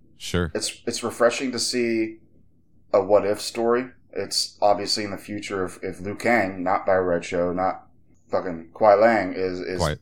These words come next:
Speaker 1: Kuai Lang.
Speaker 2: old and with a beard, and we got Kano with a beard, and he's King Kano. I think that's pretty, that's
Speaker 1: Yeah.
Speaker 2: pretty wild. So,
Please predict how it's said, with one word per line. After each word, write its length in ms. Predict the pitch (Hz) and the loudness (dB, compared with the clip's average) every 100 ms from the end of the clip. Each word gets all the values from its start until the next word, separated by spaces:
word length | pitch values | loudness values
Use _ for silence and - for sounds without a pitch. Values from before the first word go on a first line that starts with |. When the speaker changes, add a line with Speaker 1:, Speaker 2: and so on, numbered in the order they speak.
| _ | _
Speaker 1:
Kuai 240 | - 82 73 | -4 -2 2
Lang. 140 | 104 | 4
Speaker 2:
old 300 | 104 98 95 - - | 4 2 -4 -10 -10
and 160 | 95 | -6
with 100 | 92 92 | -4 -4
a 40 | |
beard, 600 | 87 101 98 95 92 - - _ _ - | -6 -4 -4 -4 -8 -12 -20 _ _ -4
and 180 | 90 | -2
we 80 | 92 | 0
got 220 | 95 90 | 0 0
Kano 480 | - 101 101 95 95 | -2 -4 2 4 4
with 140 | 95 92 | -2 -4
a 40 | |
beard, 440 | 90 92 90 90 87 | -4 -4 -2 -4 -6
and 100 | 90 | -6
he's 160 | 85 | -8
King 400 | - - 107 104 | -8 -6 -6 -6
Kano. 540 | - 92 95 98 104 - _ _ _ _ - | -6 -6 -4 -4 -6 -10 _ _ _ _ -12
I 40 | |
think 120 | 87 82 | -8 -6
that's 180 | 80 | -8
pretty, 320 | - 87 80 82 | -8 -8 -8 -6
that's 160 | 85 80 | -4 -2
Speaker 1:
Yeah. 80 | 82 | -4
Speaker 2:
pretty 180 | 85 80 | -6 -2
wild. 320 | 80 80 78 - _ _ _ _ | -2 -2 -6 -16 _ _ _ _
So, 560 | - 95 85 80 - | -6 -2 0 0 -4